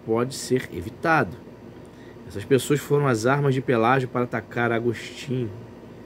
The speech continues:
Não queremos, contudo, taxar aqueles com o nome deste até estarmos satisfeitos com respeito à própria matéria em questão.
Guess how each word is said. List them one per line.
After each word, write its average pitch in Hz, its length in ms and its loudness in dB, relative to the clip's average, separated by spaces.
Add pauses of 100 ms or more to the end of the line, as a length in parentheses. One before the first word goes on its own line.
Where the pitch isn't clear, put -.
(560)
Não 107 120 0
queremos, 139 320 6
contudo, 139 360 -2
taxar 127 440 2
aqueles 127 520 0
com 117 200 -4
o 113 40 0
nome 123 280 2
deste 117 540 2
até 117 480 2
estarmos 120 800 -2
satisfeitos 117 720 2 (680)
com - 80 -8
respeito 117 540 2
à 123 80 0
própria 113 420 0
matéria 117 460 2
em 117 40 -2
questão. 135 500 -2